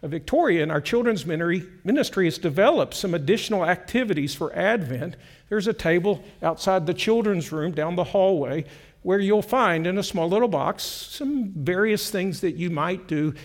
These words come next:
even beyond an Advent wreath, to p-, help your children participate. And I'd encourage you to take advantage of that.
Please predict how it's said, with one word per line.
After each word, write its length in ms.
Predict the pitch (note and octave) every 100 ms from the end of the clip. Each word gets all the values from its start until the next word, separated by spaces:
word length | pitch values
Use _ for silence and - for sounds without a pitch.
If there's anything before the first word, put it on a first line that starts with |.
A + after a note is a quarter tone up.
| -
even 340 | C#4 F#4 D#4
beyond 460 | G3+ G3+ F3 F3+ G3+
an 300 | G#3+ G#3+ G#3+
Advent 460 | G3 A#3 F#3 F3+ -
wreath, 580 | F3 A#3+ F3+ F#3 A3+ -
to 100 | F3
p-, 140 | D#3 - - -
help 320 | - G#3 G#3
your 100 | A#3
children 500 | A3 - F3+ E3 F3
participate. 880 | E3+ E3+ - C#4 - - - A#2 A#2+ - - - _ _ -
And 100 | E4+
I'd 140 | E4+
encourage 420 | F#3+ C3 D#3 D3
you 80 | D3
to 100 | D#3
take 260 | D3 C3+ E3+
advantage 580 | C#3 A#3 B3+ F3+ B2+ B2+
of 160 | B2
that. 300 | B2+ C3 C#3